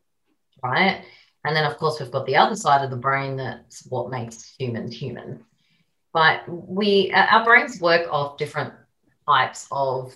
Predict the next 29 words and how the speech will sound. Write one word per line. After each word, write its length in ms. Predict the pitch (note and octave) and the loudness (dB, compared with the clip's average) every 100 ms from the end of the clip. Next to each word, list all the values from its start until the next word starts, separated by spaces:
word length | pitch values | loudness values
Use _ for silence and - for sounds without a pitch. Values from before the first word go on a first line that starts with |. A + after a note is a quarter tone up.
| _ C#3+ | _ -8
neurotransmitters 1080 | C#3+ C3 C3 C3+ B2+ B2+ C3+ A2 D#2 - - | -4 -4 -4 -4 -4 -6 -8 -6 -6 -8 -12
and 180 | D3 C3+ | -16 -14
chemicals. 680 | - C3+ B2 C3+ - - | -10 -10 -8 -8 -8 -10
So 220 | C#3 B2+ - | -6 -4 -4
our 120 | C3 | -2
brains 260 | D3 D3+ C#3+ | 0 0 -2
are 60 | |
full 200 | - C#3 | -10 -8
of 80 | B2+ | -6
all 120 | C#3+ | -2
these 160 | D#3 D#3 | -2 -2
chemicals, 640 | D3+ C#3 B2 - - - | -6 -8 -8 -12 -14 -12
and 100 | C3 | -10
we 100 | C3 | -8
have 300 | B2+ C#3+ C#3 | -6 -4 -4
ones 340 | C#3 C3+ C3+ - | -4 -4 -4 -10
that 120 | A2+ | -8
give 180 | B2+ A#2+ | -8 -6
us 180 | A#2+ - | -8 -8
good 200 | C#3 D3 | -10 -8
feelings. 720 | - F#3+ F#3+ G3 F#3+ F#3+ D3+ | -2 2 2 4 2 2 -2
We 100 | C3+ | -4
have 200 | C#3 - | -4 -4
ones 220 | F#2 - | -8 -10
that 80 | - | -16
give 160 | - - | -18 -18
us 120 | - | -6
bad 300 | - G2 - | -2 -2 -4
feelings. 580 | - F2+ F#2+ F2 G#2 | -8 -10 -8 -10 -12